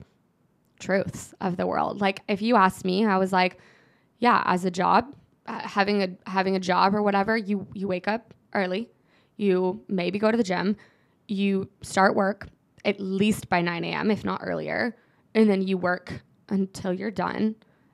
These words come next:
and then you do the rest of the things at the end of the day, and then, like, you're,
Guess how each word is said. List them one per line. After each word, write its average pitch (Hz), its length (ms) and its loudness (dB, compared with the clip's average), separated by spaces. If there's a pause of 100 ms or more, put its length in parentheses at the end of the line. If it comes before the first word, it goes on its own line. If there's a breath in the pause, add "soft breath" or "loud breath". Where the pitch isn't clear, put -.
(160)
and 196 180 4
then 180 320 -2
you 190 240 -4
do 180 160 -4
the 180 80 4
rest 175 200 0
of - 40 -6
the 196 60 0
things 180 240 -2
at 180 80 -2
the 185 80 -4
end 175 100 -2
of 175 60 -4
the 180 60 -2
day, 180 260 -2
and 202 120 2
then, 180 220 0
like, 175 220 -4 (300)
you're, 190 180 -4